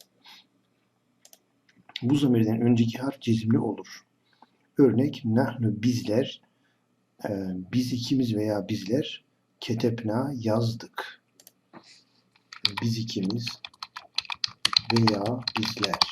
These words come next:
yazdık. Kadın, e, ve erkek olarak. Yani nahnu'da hem biz ikimiz var hem de bizler var. Yani çoğul var. En sona, e, fail nası denilen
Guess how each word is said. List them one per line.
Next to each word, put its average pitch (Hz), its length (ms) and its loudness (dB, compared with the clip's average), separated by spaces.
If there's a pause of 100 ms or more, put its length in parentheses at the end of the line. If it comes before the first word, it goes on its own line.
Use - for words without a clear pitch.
(1160)
yazdık. - 480 4
Kadın, 139 520 2 (120)
e, 104 40 -8 (400)
ve 147 220 0
erkek 120 400 -2
olarak. - 580 -10 (1120)
Yani 104 400 -2
nahnu'da 123 400 2
hem 127 300 0
biz 110 140 -4
ikimiz 127 400 -2
var 143 160 -2
hem 123 200 -4
de 120 200 -4
bizler 110 380 -2
var. 95 220 -8
Yani 95 240 -10
çoğul 107 420 -2
var. - 360 -14 (2500)
En 143 120 6
sona, 120 500 -4 (520)
e, 120 40 0 (760)
fail 120 460 2
nası 104 380 0
denilen 107 500 -2